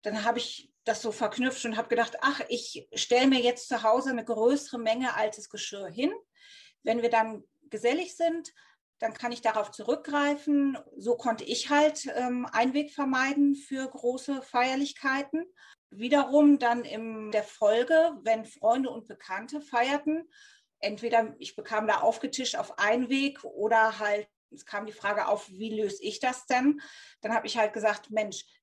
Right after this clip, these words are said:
du kannst doch mein Geschirr auch benutzen.“ Ich habe es aber nicht wirklich forciert, sondern erstmal so ganz bescheiden im privaten Rahmen da stehen gehabt. Und als dann eine Freundin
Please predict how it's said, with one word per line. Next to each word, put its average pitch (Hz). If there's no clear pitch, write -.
du 208
kannst 226
doch 240
mein 226
Geschirr 240
auch 269
benutzen.“ 180
Ich -
habe 240
es -
aber 226
nicht 254
wirklich 240
forciert, 294
sondern 214
erstmal 208
so 202
ganz 240
bescheiden 240
im 214
privaten 214
Rahmen 208
da 196
stehen 277
gehabt. 294
Und 220
als 202
dann 190
eine 196
Freundin 208